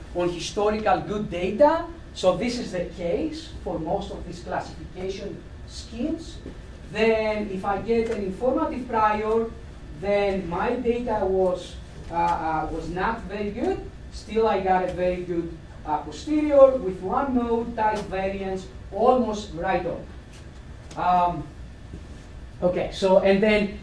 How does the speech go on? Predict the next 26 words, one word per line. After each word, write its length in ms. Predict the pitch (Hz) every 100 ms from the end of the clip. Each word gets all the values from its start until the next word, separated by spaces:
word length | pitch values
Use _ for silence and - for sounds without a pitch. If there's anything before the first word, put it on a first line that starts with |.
| -
if 160 | 175 -
I 100 | 180
start 360 | - 277 277 285
increasing 480 | - 240 233 226
the 100 | 214
variability, 1000 | 190 196 185 180 - 220 202 - 202 185 - - - 170
uh, 240 | 175 175
and 160 | 175 175
the 60 |
uncertainty 580 | 175 - 233 220 208 208
of 180 | 196 185
my, 440 | 185 175 175 165 165
uh, 320 | 160 156 156 151
of 100 | 151
my 140 | 151
prior, 600 | - 277 320 294 262 247 - - -
then 160 | 180 185
as 180 | 185 -
you 60 |
can 140 | 175 151
imagine, 500 | 151 214 233 214 202
the 60 |
posterior 500 | 175 180 - 196 185
will, 340 | 165 160 151 147 - - 156
will 160 | 160
deteriorate. 720 | 151 - - 151 139 123 113